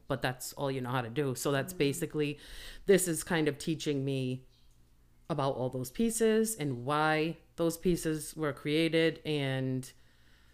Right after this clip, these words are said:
Speaker 1: how, I mean, she's had me sit down at a table with different versions of myself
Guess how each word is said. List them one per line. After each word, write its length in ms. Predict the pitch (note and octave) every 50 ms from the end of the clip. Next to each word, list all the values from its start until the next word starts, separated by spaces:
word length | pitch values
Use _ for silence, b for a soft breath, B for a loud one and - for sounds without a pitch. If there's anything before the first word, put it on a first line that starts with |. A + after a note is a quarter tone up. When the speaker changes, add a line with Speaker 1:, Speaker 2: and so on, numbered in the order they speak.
| b b b b b - - _ - - -
Speaker 1:
how, 640 | - - - E3+ D#3+ D#3 D#3 D3+ D3+ D3+ D3+ D3+ - - -
I 60 | E3
mean, 280 | E3 E3 D#3 D3+ D3+ -
she's 320 | - - - F#3+ G3 F#3 -
had 180 | F#3 F3+ D#3+
me 120 | D#3 D3+ D3+
sit 200 | - - D#3+ -
down 220 | E3+ E3 E3 D#3+
at 120 | D3 B2+
a 40 | C3
table 380 | B2+ - D3+ D3 E3 F3+ F#3 F3
with 200 | D3+ C#3 - -
different 300 | D#3+ D3+ - D3+ A#2+ G2+
versions 340 | B2+ C#3+ D3+ D3+ D3 B2 B2
of 100 | A#2 A#2
myself 680 | A2+ A2+ A2+ - - D#3 C3 - - C3 - - -